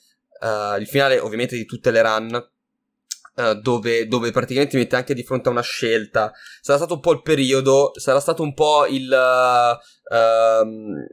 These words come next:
era anche in pieno lockdown, sarà stato una, una serie di cose, ma m'ha lasciato veramente il vuoto siderale, tant'è che <clears throat> finito il gioco io sono rimasto, io ero in questa postazione a giocarlo, tra l'altro,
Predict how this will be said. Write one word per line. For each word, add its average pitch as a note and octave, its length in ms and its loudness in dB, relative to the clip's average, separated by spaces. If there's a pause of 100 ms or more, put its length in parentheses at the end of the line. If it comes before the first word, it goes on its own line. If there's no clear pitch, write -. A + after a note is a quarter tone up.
(260)
era C3 220 0
anche C#3 220 -2
in C3+ 60 -4
pieno C3 200 0
lockdown, B2+ 580 -2
sarà D3+ 160 -2
stato G3+ 420 -4 (180)
una, E3 320 -4
una F#3 120 2
serie A3 200 0
di C#3+ 100 -4
cose, E3+ 240 0
ma C#3 80 2
m'ha B2+ 100 -4
lasciato B2 320 -6
veramente B2 380 0
il A2+ 160 -2
vuoto A2+ 420 -2
siderale, A2 680 0 (280)
tant'è D3+ 360 -2
che C#3+ 320 0
<clears throat> - 1400 -8
finito D#3+ 240 0
il D3 80 2
gioco D#3 340 0
io D#3 100 -2
sono C#3 160 -2
rimasto, B2 260 -2
io C#3 60 0
ero B2 100 0
in A2+ 60 -10
questa B2+ 260 -4
postazione A2+ 480 -6
a A2 40 -4
giocarlo, G#2+ 440 -2
tra G#2 160 -4
l'altro, G#2 420 -4